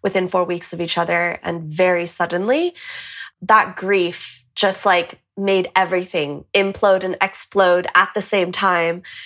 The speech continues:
at the end of twenty twenty-one. And I, I quit my job and I decided I'm gonna do what I've essentially been doing in my free time, because going back to where, where I started of how since I've been eighteen, I've been trying to,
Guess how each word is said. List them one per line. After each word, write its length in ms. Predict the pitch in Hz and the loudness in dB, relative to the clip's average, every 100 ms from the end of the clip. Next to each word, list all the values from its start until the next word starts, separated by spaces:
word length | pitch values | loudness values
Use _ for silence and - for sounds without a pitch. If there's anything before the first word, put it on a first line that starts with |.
| - | -4
at 100 | 196 | 0
the 100 | 196 | 2
end 120 | 196 | 2
of 60 | 190 | 0
twenty 280 | - 190 185 | -2 0 0
twenty-one. 720 | 190 175 175 185 185 175 170 - | 0 -2 2 2 2 0 -6 -4
And 140 | 190 | 0
I, 260 | 170 160 - _ _ - | 0 -2 -8 _ _ -4
I 60 | 170 | -2
quit 300 | - 147 - | 0 0 0
my 100 | 156 | -2
job 360 | 165 143 - - - - - - | 0 -2 -6 -16 -14 -14 -10 2
and 580 | 214 208 202 190 190 - - | 6 6 6 2 -4 -4 2
I 100 | 202 | 2
decided 500 | 196 202 196 190 190 | 4 2 4 2 0
I'm 140 | 208 233 | 0 0
gonna 220 | 285 254 | 0 0
do 260 | 254 262 | 0 0
what 140 | 247 233 | 2 2
I've 160 | 226 | 0
essentially 460 | 220 220 208 - 214 | -2 -2 -2 -2 -4
been 260 | 202 196 165 | -4 -4 -2
doing 520 | 185 190 185 170 160 | 2 4 4 0 -2
in 200 | 185 190 | -2 0
my 140 | 180 | 0
free 240 | 180 185 180 | -2 -4 0
time, 460 | 214 214 185 175 | 2 2 2 -6
because 560 | - 190 185 180 175 - | -8 -2 0 2 0 -2
going 260 | - 208 202 | 0 0 2
back 280 | 196 196 | 2 0
to 120 | - 185 | -6 -6
where, 180 | 175 - | -4 -2
where 140 | 190 | -2
I 100 | 180 | -2
started 560 | 175 - 233 220 196 185 | -2 2 4 4 2 0
of 140 | 180 | -2
how 360 | - 185 180 185 | 2 4 2 0
since 300 | - 190 190 | -6 -6 -2
I've 160 | 180 | -2
been 120 | 180 - | -2 -4
eighteen, 500 | 165 - 202 190 175 | -4 -4 0 0 0
I've 160 | 170 | -4
been 160 | 175 175 | -4 -4
trying 420 | - 165 - 95 | -4 -4 -4 -6
to, 400 | - 180 175 - | -6 -2 -2 -4